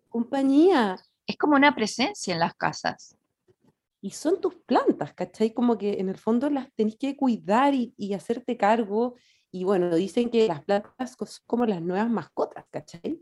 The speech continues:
Speaker 2: Ujú.
Speaker 1: Plants are the new pets, ¿cachai? Como es un código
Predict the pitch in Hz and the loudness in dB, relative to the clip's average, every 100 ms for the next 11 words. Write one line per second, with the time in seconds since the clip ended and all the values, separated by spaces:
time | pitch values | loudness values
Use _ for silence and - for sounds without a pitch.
0 | _ - 165 165 156 139 - 180 233 262 | _ -8 -6 -6 -8 -12 0 2 2 2
1 | 185 185 214 214 247 381 381 - - 165 | 0 2 2 4 2 0 -2 -6 -4 -2
2 | 190 - 208 190 208 240 240 285 320 202 | -2 0 2 2 4 2 4 2 2 2
3 | 240 | 2